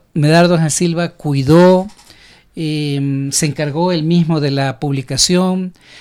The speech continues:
aceptó las sugerencias que le hacían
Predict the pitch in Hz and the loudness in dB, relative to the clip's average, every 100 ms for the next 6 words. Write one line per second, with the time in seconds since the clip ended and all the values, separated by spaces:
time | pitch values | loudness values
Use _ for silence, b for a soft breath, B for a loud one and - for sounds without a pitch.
0 | B 151 139 156 - 185 185 160 143 147 | B -6 -6 -8 -2 0 0 -2 -2 0
1 | 151 160 - 156 - 143 131 - 165 156 | 0 0 -2 -4 -6 -6 -4 -2 0 0
2 | 156 | -2